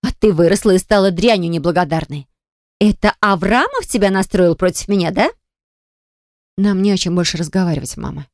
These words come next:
если ты даже не понимаешь, почему я на тебя злюсь. Удачного отдыха». Я прерываю звонок и прислоняюсь спиной к стене. Черт, что ж так плохо-то?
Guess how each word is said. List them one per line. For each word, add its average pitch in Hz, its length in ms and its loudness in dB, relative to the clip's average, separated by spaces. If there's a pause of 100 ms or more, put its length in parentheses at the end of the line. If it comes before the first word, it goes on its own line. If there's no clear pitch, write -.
(300)
если - 200 -4
ты 175 140 -4
даже 180 280 -2
не 165 100 -4
понимаешь, 170 480 -2
почему 180 340 -2
я 143 160 -2
на 135 100 -10
тебя - 260 -6
злюсь. - 360 -8 (580)
Удачного 196 520 0
отдыха». 175 460 -6 (1160)
Я 220 320 2
прерываю 196 520 0
звонок 185 520 -2 (340)
и 220 100 2
прислоняюсь 196 680 0
спиной 190 320 -2
к 190 60 -8
стене. 160 400 -2 (920)
Черт, - 400 -4
что - 240 -4
ж - 60 -6
так - 240 -6
плохо-то? 185 480 -4